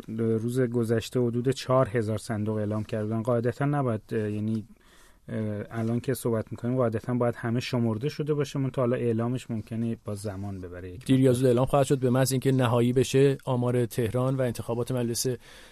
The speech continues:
Speaker 2: شورای اسلامی در تهران، خبرش رو در اینجا خواهیم شنید. ولی همونطور که احسان گفت، تا اینجای کار هر سی نفری که در فهرست موسوم به فهرست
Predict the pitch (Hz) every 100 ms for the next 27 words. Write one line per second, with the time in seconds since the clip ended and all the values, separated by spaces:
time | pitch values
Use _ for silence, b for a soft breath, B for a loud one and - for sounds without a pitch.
0 | B B - 131 143 156 - 127 123 127
1 | 120 - 113 131 131 127 127 135 127 113
2 | 127 - 127 196 208 190 175 180 160 151
3 | 151 117 135 143 160 170 - 156 151 151
4 | 147 135 175 202 - 202 226 - 202 180
5 | 190 208 - 202 196 - 156 170 - 170
6 | 151 - 170 156 151 117 156 -